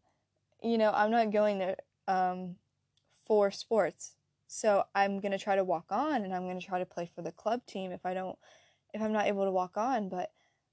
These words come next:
when it comes down to it, I love soccer, and I've grown up playing soccer, but I just,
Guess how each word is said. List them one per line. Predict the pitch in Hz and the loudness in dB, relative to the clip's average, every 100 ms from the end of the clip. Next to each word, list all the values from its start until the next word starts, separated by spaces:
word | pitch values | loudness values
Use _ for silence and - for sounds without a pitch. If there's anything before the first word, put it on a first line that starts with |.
| _ _ _ _ _ - | _ _ _ _ _ -6
when | 226 233 | 0 0
it | - | 0
comes | - 294 220 | -2 -2 -2
down | - 185 214 240 | -4 -4 -2 -4
to | 214 190 | -2 -2
it, | 190 - - _ _ _ _ _ - | -2 -4 -12 _ _ _ _ _ -4
I | 226 233 | 2 4
love | 214 220 247 | 4 2 2
soccer, | - 202 202 247 262 | -2 -4 -2 -2 -2
and | 214 196 | -2 -4
I've | 190 190 208 | -6 -8 -6
grown | 196 | -4
up | 196 - | -4 -6
playing | 196 190 | -8 -8
soccer, | - 190 - 202 | -4 -6 -4 -6
but | 190 185 - _ _ _ _ _ _ _ _ _ | -4 -6 -8 _ _ _ _ _ _ _ _ _
I | 190 208 | 4 4
just, | 208 214 - - | 2 -4 -6 -12